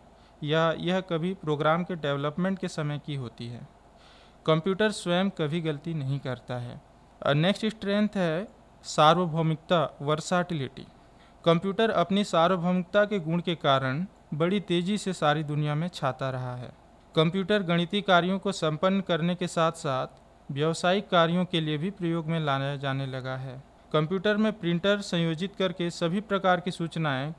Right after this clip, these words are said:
कई रूपों में प्रस्तुत की जा सकती हैं। कंप्यूटर को टेलीफोन लाइन से जोड़कर सारी दुनिया से सूचनाओं का आदान प्रदान किया जा सकता है।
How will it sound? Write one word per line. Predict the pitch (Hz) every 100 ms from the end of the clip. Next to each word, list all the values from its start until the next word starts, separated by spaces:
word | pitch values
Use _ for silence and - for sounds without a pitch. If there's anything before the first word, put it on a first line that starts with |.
| -
कई | 185 202
रूपों | 208 - 180
में | 175
प्रस्तुत | 156 151 160 -
की | 151
जा | 131 127
सकती | 127 - -
हैं। | 131 151 - - - - -
कंप्यूटर | 151 156 165 180
को | 170
टेलीफोन | 175 160 170 175 185 175
लाइन | 170 180
से | 185
जोड़कर | 165 175 175 190 196
सारी | - 151 156 185
दुनिया | 160 175 202
से | 202 196
सूचनाओं | 175 147 156 156
का | 160 151
आदान | 139 147
प्रदान | 143 143 143 143
किया | 135 127
जा | 127
सकता | 123 135 - 123
है। | 131 151